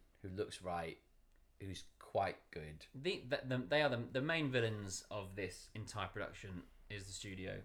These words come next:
Speaker 1: Yeah.
Speaker 2: and the producers.
Speaker 1: Yeah.
Speaker 2: They fucked it.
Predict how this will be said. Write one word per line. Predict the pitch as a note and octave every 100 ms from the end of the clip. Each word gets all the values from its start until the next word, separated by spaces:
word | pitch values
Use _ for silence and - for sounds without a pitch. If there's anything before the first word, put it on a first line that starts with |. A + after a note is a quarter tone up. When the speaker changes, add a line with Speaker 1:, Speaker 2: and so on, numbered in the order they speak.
| -
Speaker 1:
Yeah. | F2 E2+
Speaker 2:
and | G2
the |
producers. | F#2 F#2+ F2+ G2 F#2+ F#2
Speaker 1:
Yeah. | E2 - - - - - - - -
Speaker 2:
They | C3+
fucked | C3 F3 - -
it. | F2 -